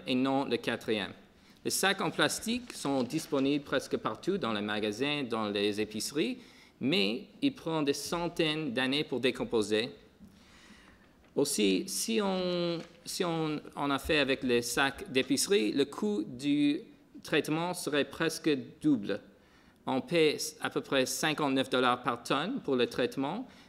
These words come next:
mais si on utilisait des sacs en plastique, le coût serait à peu près entre cent et cent trente dollars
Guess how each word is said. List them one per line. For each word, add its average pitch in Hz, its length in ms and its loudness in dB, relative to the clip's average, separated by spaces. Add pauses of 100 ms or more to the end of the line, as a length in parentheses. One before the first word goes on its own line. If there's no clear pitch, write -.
mais 131 120 0
si 185 260 0
on 165 140 2
utilisait 139 400 2
des 120 100 0
sacs 131 260 0
en 127 80 -2
plastique, 208 480 -2 (360)
le 131 80 0
coût 175 240 0
serait 139 320 0
à 135 120 -2
peu 127 120 -6
près 127 480 0
entre 131 200 -6
cent 156 440 -2
et 113 80 -12
cent 127 200 -4
trente 120 300 -4
dollars 110 420 -2